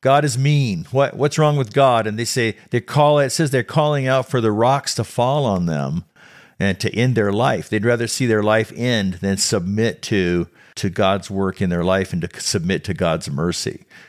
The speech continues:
And so it's really a hardening time, maybe a time when all these attitudes that people have now are coming to climax. But so, yeah, there is an opportunity for conversion until the very, very, very end.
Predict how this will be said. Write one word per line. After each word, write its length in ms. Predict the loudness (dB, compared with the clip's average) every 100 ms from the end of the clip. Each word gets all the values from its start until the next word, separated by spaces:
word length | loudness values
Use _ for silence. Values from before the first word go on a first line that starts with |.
| _
And 100 | -2
so 360 | 0 2 2 2
it's 200 | 0 -2
really 160 | 0
a 60 | 0
hardening 500 | 0 0 0 -2 0
time, 440 | 0 0 0 -2 -6 -20 _
maybe 240 | -2 0
a 60 | 0
time 280 | 0 0 2
when 140 | 0
all 260 | 2 2 2
these 240 | -2 -2
attitudes 460 | 2 2 0 -4 -2
that 140 | -4
people 240 | -2 -2 0
have 260 | 2 2
now 260 | 2 2 2
are 180 | 2 0 -6 -20 -20
coming 340 | -4 -2 0 -4
to 480 | -4 0 0 0 -2
climax. 880 | -2 0 0 0 0 0 -2 -8 -8 _ _ _ _
But 160 | -4
so, 140 | 0 0
yeah, 320 | 2 2 2 -2 _ _ _ _ _ -8
there 280 | -2 0
is 440 | 0 2 4 4 0
an 160 | 0
opportunity 720 | -2 -2 -2 0 0 2 0
for 240 | -2 -4 -6
conversion 840 | -4 -4 0 2 2 0 -4 -8 -10
until 320 | -8 -2 0
the 100 | 0
very, 320 | 2 2 2
very, 300 | 2 0 0
very 400 | 2 2 2 0
end. 280 | -2 -4